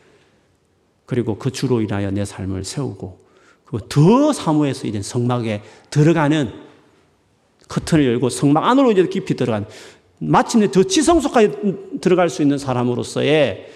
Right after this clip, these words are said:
신앙의 발걸음을 이제 하게 되는 것이죠. 그래서 오늘 이 저녁에,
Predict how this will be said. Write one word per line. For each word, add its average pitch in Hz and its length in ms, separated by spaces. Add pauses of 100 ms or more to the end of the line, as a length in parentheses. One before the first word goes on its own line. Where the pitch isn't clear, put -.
(140)
신앙의 120 500
발걸음을 104 500
이제 90 140
하게 95 360 (300)
되는 85 200
것이죠. - 380 (2000)
그래서 110 760 (240)
오늘 120 400
이 127 80
저녁에, 110 600